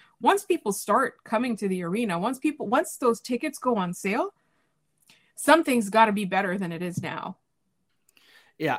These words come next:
Speaker 2: and, and it's like, you have Ben Trotz saying, "Hey, if we knew what we could do, we would be fixing it in our defensive zone coverage." And it's like, it's been,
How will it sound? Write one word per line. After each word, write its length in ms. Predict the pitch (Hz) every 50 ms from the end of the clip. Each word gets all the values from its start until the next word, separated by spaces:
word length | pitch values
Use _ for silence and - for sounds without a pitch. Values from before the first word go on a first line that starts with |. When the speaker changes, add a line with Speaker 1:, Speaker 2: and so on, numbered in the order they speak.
| - -
Speaker 2:
and, 200 | 165 160 147 - -
and 240 | 156 175 175 175 160 -
it's 340 | 180 185 180 - - -
like, 460 | 165 175 175 170 165 160 156 160 - -
you 140 | - 175 226
have 100 | 220 160
Ben 200 | - 180 180 180
Trotz 280 | - 190 175 165 165
saying, 260 | - 160 131 120 113 113
"Hey, 260 | - 156 160 151 127
if 180 | 113 107 110
we 540 | 117 127 123 123 120 117 117 117 113 113 113 110
knew 240 | 117 131 147 160
what 160 | 160 160 156 -
we 120 | 151 143
could 200 | - - 139 117
do, 240 | 120 143 143 143 135
we 160 | 127 127 123
would 140 | 123 120 113
be 100 | 120 113
fixing 460 | - - 143 139 - - 143 131 120
it 140 | 117 107 -
in 160 | 104 113 110
our 100 | 107 107
defensive 440 | 104 107 - 135 135 127 - 123 110
zone 280 | 117 127 127 127 131
coverage." 500 | 127 - 113 92 90 98 98 87 98 -
And 100 | 110 107
it's 140 | 104 101 -
like, 220 | 120 110 104 - -
it's 160 | 147 147 -
been, 460 | - - 156 151 151 151 147 139 127